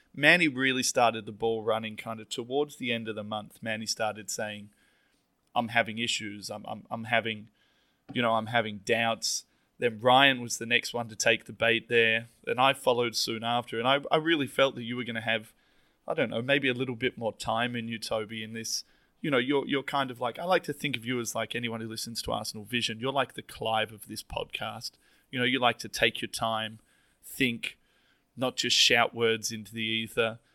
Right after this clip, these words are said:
But I've got to admit, you've come around pretty hard and pretty fast, mate.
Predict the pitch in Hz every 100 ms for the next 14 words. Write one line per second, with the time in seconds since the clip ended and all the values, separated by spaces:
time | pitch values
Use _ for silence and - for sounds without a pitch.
0 | _ _ _ - 135 127 120 - 156 -
1 | 147 135 143 160 - 135 - 123 127 123
2 | 120 113 - 131 135 139 120 127 - 131
3 | 117 104 - 123 120 117 - 120 113 -
4 | - 110 123